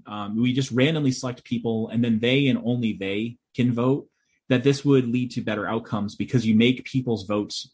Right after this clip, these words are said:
count for more. Um, I'm not sure. My worry about that is this. I think when you look at, when you look at what makes people vote well, um, they really only vote intelligently if their votes count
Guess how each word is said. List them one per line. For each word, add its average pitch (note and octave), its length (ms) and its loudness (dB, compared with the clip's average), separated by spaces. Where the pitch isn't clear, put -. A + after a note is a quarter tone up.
count G#2+ 260 -6
for B2+ 100 0
more. C3+ 400 2
Um, G#2+ 300 -2
I'm F3+ 140 4
not B3 160 4
sure. F#3 400 2
My C#3+ 100 0
worry G3+ 300 2
about D#3+ 220 0
that B2+ 180 -2
is G#2+ 160 -8
this. G#2+ 420 -6
I B2+ 80 -2
think F3+ 380 0
when D3 180 6
you C3+ 160 6
look - 240 0
at, B2+ 360 -4
when D3+ 160 6
you D#3 80 8
look G#3 160 2
at C#3+ 80 2
what C#3+ 140 2
makes C#3+ 160 2
people B2 260 0
vote G#2 240 -2
well, G#2+ 560 -4
um, G#2 240 -4
they B2+ 140 6
really F3+ 280 2
only C#3 360 2
vote A#2 320 0
intelligently C3 880 -2
if A2+ 100 -12
their G#2+ 120 -2
votes G#2 340 -4
count G#2+ 420 -4